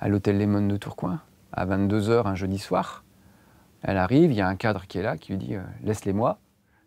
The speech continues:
Elle voit un hôtel miteux, elle voit, euh,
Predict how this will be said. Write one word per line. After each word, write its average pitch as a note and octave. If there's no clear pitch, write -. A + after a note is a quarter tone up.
Elle G2+
voit G2+
un G2+
hôtel G#2
miteux, D3+
elle G#2
voit, A2
euh, G#2